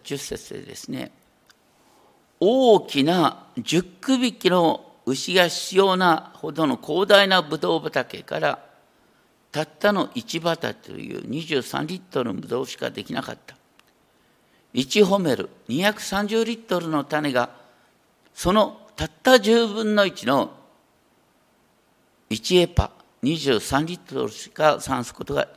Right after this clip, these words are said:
できない。」これは、もう飢えの時代に、飢餓の時代に入るっていうことですね。五章十一節、十二節では、イスラエルの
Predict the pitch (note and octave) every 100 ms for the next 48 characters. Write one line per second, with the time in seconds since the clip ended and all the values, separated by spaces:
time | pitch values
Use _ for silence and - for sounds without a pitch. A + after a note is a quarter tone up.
0 | _ _ - A2+ A#2 F#2+ _ _ _ _
1 | _ _ - A2+ A2+ A2 - _ _ _
2 | _ _ _ _ _ _ _ _ _ _
3 | _ _ - F2 - - A2 D3 G#3+ G3+
4 | F3+ C3+ C3+ C#3+ C#3 C3+ D#3 D#3+ - _
5 | _ - - G3 D3 G2 F2 - F#2+ G2
6 | G2 B2 C3 F#2 - _ - - - -
7 | - D3+ F#3 - _ _ _ _ _ _
8 | _ _ _ _ _ _ _ - _ _
9 | _ - D#3 A3 A3 F3+ D3+ A#2+ - -
10 | _ _ _ _ _ _ - A2+ D#3+ D#3
11 | D#3 A#2+ - C#3 D3 C#3 A#2+ - A2 A#2+
12 | A2+ - - _ _ _ _ - A#2+ C#3+
13 | F3+ F3 B2+